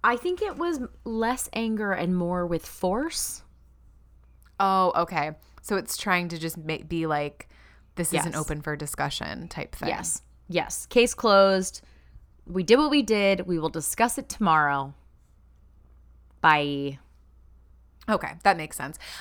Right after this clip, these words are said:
Speaker 2: I was thinking, like, maybe it's 'cause they're tired 'cause they literally just had to move two apartments worth of stuff in, like, three hours.
Speaker 1: Maybe. That could be it,
Speaker 2: I
Speaker 1: too.
Speaker 2: w-,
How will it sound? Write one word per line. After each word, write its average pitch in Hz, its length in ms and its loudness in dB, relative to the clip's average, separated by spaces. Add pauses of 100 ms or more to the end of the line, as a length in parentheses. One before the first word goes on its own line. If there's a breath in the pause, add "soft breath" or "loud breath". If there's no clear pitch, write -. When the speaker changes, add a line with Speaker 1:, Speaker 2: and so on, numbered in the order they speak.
Speaker 2:
I 240 80 4
was 294 100 0
thinking, 311 300 -4
like, 247 180 -2
maybe 214 380 -4
it's 254 100 -4
'cause 233 180 -4
they're 220 120 2
tired 185 500 -2
'cause 190 140 -12
they 180 120 -4
literally 165 480 -2
just 170 160 -8
had 156 200 -2
to 165 100 -8
move 151 260 -8
two - 140 -6
apartments 156 460 -6
worth 147 180 -6
of 143 100 -6
stuff 151 540 -2
in, 160 140 -6
like, 151 440 -6 (200)
three 165 260 0
hours. 170 640 4 (2750 soft breath)
Speaker 1:
Maybe. 160 440 -8 (120)
That 185 160 0
could 214 100 -6
be 175 120 -4
it, - 100 -8
Speaker 2:
I 226 60 2
Speaker 1:
too. 240 60 0
Speaker 2:
w-, 165 240 -6